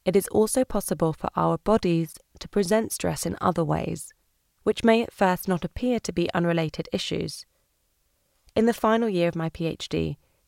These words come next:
I had a persistent eye twitch that simply would not go away, which I now realize was stress-related. Not an exhaustive list, but some of the physical symptoms you may encounter include experiencing brain fog,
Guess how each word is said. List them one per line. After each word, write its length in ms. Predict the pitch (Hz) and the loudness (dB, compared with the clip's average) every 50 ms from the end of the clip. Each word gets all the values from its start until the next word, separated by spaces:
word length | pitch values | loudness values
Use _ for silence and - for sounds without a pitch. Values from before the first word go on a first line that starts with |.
| _ _ - | _ _ -4
I 60 | 185 | 0
had 160 | 180 190 185 | 2 2 2
a 40 | 190 | 2
persistent 540 | - 185 - - 180 - - - 165 170 - | -2 -2 0 0 -2 -2 0 -4 -4 -4 -2
eye 180 | - - 170 165 | -2 -2 -2 -2
twitch 460 | - - - - - - - - _ _ | -4 -6 -6 -6 -6 -8 -12 -14 _ _
that 140 | - - - | -4 -4 -4
simply 400 | - - - 226 240 - 233 233 | -2 0 0 0 0 2 -2 -2
would 200 | 196 190 196 - | 0 0 0 0
not 180 | 175 165 - - | 0 -4 -2 -2
go 180 | - 156 156 | -2 -2 0
away, 420 | 156 156 156 156 160 - - 139 - _ _ _ _ _ _ _ | 0 0 -2 -2 -2 -4 -6 -8 -10 _ _ _ _ _ _ _
which 180 | - - - - | -8 -6 -2 0
I 80 | 185 185 | 2 2
now 300 | 180 190 196 220 220 208 | 2 2 2 0 0 0
realize 600 | 185 156 151 151 151 156 160 160 156 - - - - | 0 0 0 0 -2 -2 -2 -4 -6 -10 -12 -14 -8
was 160 | 185 185 - | -8 -8 -8
stress-related. 880 | - - 208 185 - - 160 160 165 160 156 - - 165 156 143 - _ _ _ _ _ _ _ _ _ _ _ _ _ _ _ _ _ - - - - _ _ _ _ _ _ _ - _ - _ _ _ _ _ _ _ - | -4 -4 -4 -4 -4 -4 -6 -4 -4 -4 -4 -4 -8 -10 -10 -12 -12 _ _ _ _ _ _ _ _ _ _ _ _ _ _ _ _ _ -20 -20 -20 -20 _ _ _ _ _ _ _ -20 _ -20 _ _ _ _ _ _ _ 0
Not 200 | 214 240 254 - | 2 2 4 6
an 60 | - 262 | 6 4
exhaustive 560 | 220 170 165 226 240 269 - - 175 160 - | 4 4 4 4 4 4 4 0 -2 -2 0
list, 380 | - - 156 - - - - - _ - | 0 -2 -2 -2 -6 -10 -16 -16 _ -2
but 120 | 208 220 | -2 0
some 220 | - - 208 214 214 | 2 4 4 4 4
of 100 | 226 190 | 4 2
the 80 | 220 | 0
physical 400 | - - 170 - 165 - - 156 | -2 -2 -2 -2 -2 -4 -4 -8
symptoms 720 | - - 190 180 - - - 160 160 156 156 - - - _ _ - | -4 -4 -4 -4 -4 -4 -4 -2 -2 -2 -4 -6 -14 -20 _ _ 0
you 120 | 180 175 | 2 4
may 260 | 180 190 202 214 220 | 6 6 6 6 6
encounter 540 | 208 185 - - 151 156 151 143 - 151 - - | 4 2 0 -2 -2 -2 -2 -2 -4 -6 -6 -4
include 500 | - 170 - - 175 170 165 160 151 - _ _ _ _ _ _ _ _ _ _ _ _ _ _ _ _ _ _ _ - | -6 -6 -4 -2 -2 0 0 -2 -4 -8 _ _ _ _ _ _ _ _ _ _ _ _ _ _ _ _ _ _ _ -2
experiencing 640 | - 214 - - - 202 190 180 180 190 - 175 175 | -2 -2 -2 0 2 2 4 4 2 0 0 -2 -2
brain 280 | 156 - 170 170 165 160 | 0 2 2 2 2 0
fog, 340 | - - 170 180 190 - | -2 -2 -2 -2 -4 -6